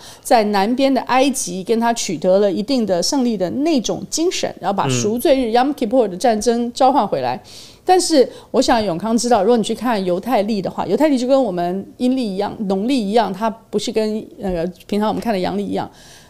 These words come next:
Speaker 1: 那一天不是 Yom Kippur，Yom Kippur 今年在九月，那一天是住棚节结束的那一天的一个大祈祷日。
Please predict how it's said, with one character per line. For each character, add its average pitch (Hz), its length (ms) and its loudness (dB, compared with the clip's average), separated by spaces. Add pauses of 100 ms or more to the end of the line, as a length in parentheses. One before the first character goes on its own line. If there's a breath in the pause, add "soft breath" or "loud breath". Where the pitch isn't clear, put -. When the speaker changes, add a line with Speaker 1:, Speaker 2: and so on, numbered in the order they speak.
(100)
Speaker 1:
那 330 200 4
一 277 100 4
天 277 260 2
不 170 320 -4
是 269 380 2
Yom 196 280 -4
Kippur，Yom - 1400 -2
Kippur 277 320 4
今 262 160 -2
年 208 160 0
在 220 160 4
九 175 300 -4
月， 208 280 -2 (340 soft breath)
那 349 120 2
一 302 180 2
天 294 260 4
是 294 260 0
住 320 300 4
棚 208 320 -2
节 175 300 2
结 180 400 -2
束 233 220 -2
的 165 120 -6
那 180 140 -6
一 175 80 -8
天 170 260 -8
的 170 140 -2
一 180 120 -8
个 185 120 -2
大 185 220 -4
祈 - 240 -6
祷 180 180 -4
日。 180 240 -6